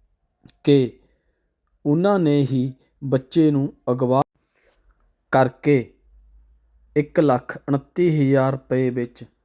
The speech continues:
ਸਿਰਸਾ ਵਿਖੇ ਵੇਚ ਦਿੱਤਾ ਅਤੇ ਖੁਦ ਹੀ ਨਾਲ ਲੱਗ ਕੇ ਬੱਚੇ ਨੂੰ ਲੱਭਣ ਦੀ ਕੋਸ਼ਿਸ਼ ਕਰਦੇ ਰਹੇ। ਇਸ ਮੌਕੇ ਪੁਲਿਸ ਨੇ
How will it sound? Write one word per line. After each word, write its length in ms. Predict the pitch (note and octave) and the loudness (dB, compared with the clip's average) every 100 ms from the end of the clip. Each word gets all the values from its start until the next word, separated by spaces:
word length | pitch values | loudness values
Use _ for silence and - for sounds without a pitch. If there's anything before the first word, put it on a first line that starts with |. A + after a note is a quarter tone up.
| _ | _
ਸਿਰਸਾ 560 | - - C3+ C3 - C#3 | -20 -6 -4 -2 0 0
ਵਿਖੇ 460 | C3+ B2 B2 A#2+ - | 0 -4 -4 -6 -10
ਵੇਚ 380 | B2+ C#3+ C#3+ C3+ | -2 2 2 0
ਦਿੱਤਾ 420 | B2 - G#2+ G#2 _ _ - _ - | -6 -8 -8 -10 _ _ -20 _ -6
ਅਤੇ 300 | C#3 - E3+ E3 | -4 0 0 0
ਖੁਦ 260 | - F3+ F3+ | -4 -2 0
ਹੀ 340 | F3+ D3 D3+ C#3+ _ - | 0 0 -4 -8 _ -8
ਨਾਲ 420 | C3 C3+ D3+ D3+ | -2 2 2 2
ਲੱਗ 160 | C3 C3 | 0 -2
ਕੇ 460 | C3 - B2+ B2 B2+ _ _ _ - | -6 -8 -6 -6 -10 _ _ _ -10
ਬੱਚੇ 420 | C3+ C3+ - D#3 | -6 -4 0 0
ਨੂੰ 220 | C#3 B2+ C3 - | 2 -4 -10 -8
ਲੱਭਣ 400 | B2 C#3 D#3 F3 | -2 -2 0 -2
ਦੀ 280 | C3+ C3 C3+ _ _ - | -2 -6 -10 _ _ -4
ਕੋਸ਼ਿਸ਼ 440 | C#3+ C#3 D3 - | -2 -2 -8 -6
ਕਰਦੇ 380 | B2+ A#2 A#2 A#2 | -4 -2 0 -2
ਰਹੇ। 260 | A2 G2+ - _ _ _ _ _ E3 | -2 -8 -14 _ _ _ _ _ 0
ਇਸ 260 | E3+ - | 0 0
ਮੌਕੇ 580 | F#3+ D3 C3 - B2+ B2+ _ _ _ _ - | -4 -2 -2 -2 -2 -4 _ _ _ _ 2
ਪੁਲਿਸ 300 | D#3 D3+ E3 | 4 4 0
ਨੇ 360 | C#3+ B2+ B2+ | -2 -2 -4